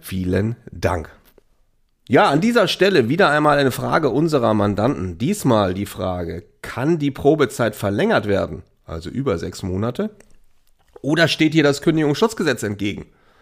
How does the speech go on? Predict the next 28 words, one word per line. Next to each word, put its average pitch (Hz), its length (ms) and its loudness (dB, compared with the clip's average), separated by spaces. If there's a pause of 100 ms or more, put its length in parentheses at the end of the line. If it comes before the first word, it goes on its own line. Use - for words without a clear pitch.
(440)
nämlich - 240 -12
die 95 140 -8
Wartezeit 101 480 0
von 92 120 -2
sechs 85 240 -6
Monaten. 87 340 -4 (1000)
Dazu 156 300 0
vielleicht 151 300 4
erstmal 139 320 2
kurz, 165 320 2 (320)
was - 240 -8
bedeutet 110 480 -2
eigentlich 104 340 -4
Probezeit? - 680 -10
Die 165 80 -4
Probezeit 208 580 2
ist 117 120 -10
im 107 120 -4
Arbeitsvertrag 120 800 -2
geregelt 143 600 2 (420)
und 151 300 2
gilt 139 560 4
nur, 139 340 8
wenn 151 200 4
sie 156 160 2
im 147 100 4
Arbeitsvertrag 151 540 0
drinsteht. - 460 0